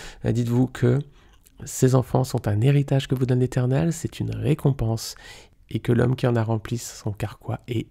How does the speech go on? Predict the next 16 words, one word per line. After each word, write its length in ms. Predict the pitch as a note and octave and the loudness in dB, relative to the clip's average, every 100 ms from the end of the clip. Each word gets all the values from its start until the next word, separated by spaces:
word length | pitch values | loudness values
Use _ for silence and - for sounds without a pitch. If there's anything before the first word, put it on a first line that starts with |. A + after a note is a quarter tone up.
| _ _ E3+ | _ _ 4
heureux. 380 | E3 D#3 A#2 - - - - - - - - - - - - | 4 4 2 -4 -20 -20 -20 -20 -20 -20 -20 -20 -20 -20 -4
Alors 200 | G2 D3 | 0 2
Israël, 340 | D#3 - C3+ D#3 | 0 2 4 4
lui, 140 | C3+ | 4
il 80 | B2+ | 2
a 40 | |
multiplié, 580 | A#2 - G#2+ A2+ A2 C#3 | 2 -2 -4 -2 2 2
il 80 | C3+ | 2
a 40 | |
proliféré, 600 | - B2 A#2 - G2+ G#2+ | 0 0 0 -4 -4 -2
voilà, 200 | A2 G2+ | -2 -2
le 120 | G#2 | -2
pays 340 | F#2 A#2+ B2 A2 | -2 -2 0 -2
d'Égypte 400 | A#2 A#2 C3 - | -2 -2 -2 -4
est 100 | G#2+ | -4
rempli, 680 | G2+ B2 F3 - D3 D#3+ | 0 4 4 4 0 0